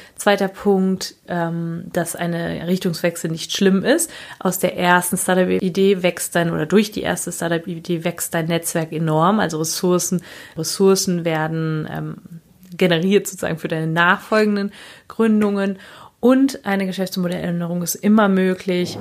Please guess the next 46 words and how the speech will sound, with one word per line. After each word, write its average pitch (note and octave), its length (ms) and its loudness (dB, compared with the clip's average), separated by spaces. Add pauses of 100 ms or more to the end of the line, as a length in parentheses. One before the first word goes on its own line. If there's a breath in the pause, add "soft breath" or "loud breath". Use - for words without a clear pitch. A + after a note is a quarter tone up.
und, E3 480 -6
ähm, E3 160 -6
scheu F3 260 2
dich F3 160 -2
nicht E3+ 160 -6
davor, E3 300 -4
die E3 140 -2
Richtung E3+ 320 -4
zu - 100 -12
wechseln. E3+ 280 -8
Und - 100 -12
auch G3 200 2
wenn G#3+ 120 4
es - 100 -2
eine G3+ 160 0
ganz A3 400 4
andere F#3 220 -2
Startup-Idee D#3+ 640 -4
ist, D#3+ 100 -8
ich E3 140 -12
sag F3+ 240 0
ja E3+ 100 -6
auch D#3+ 100 -10
immer, E3+ 240 -2 (380 loud breath)
die E3+ 100 -4
Gründerflamme F#3+ 680 2
oder E3 200 -2
Unternehmerflamme, F3 720 0
wenn E3+ 140 0
du E3+ 80 -2
die F3+ 220 -8
einmal F#3 360 4
entfacht - 520 -2
hast, - 240 -4 (340 loud breath)
dann E3+ 300 0 (160)
wird A#3 340 2
die F#3+ 460 0
wohl D3+ 240 -4
auch - 180 -4
bleiben. F#3 640 0 (120)
Ja, E3+ 220 -8 (160)
das - 220 -10
kann F3+ 180 -2
ich - 300 -8 (880 loud breath)
nur C4 160 6
sagen. D#3+ 460 -4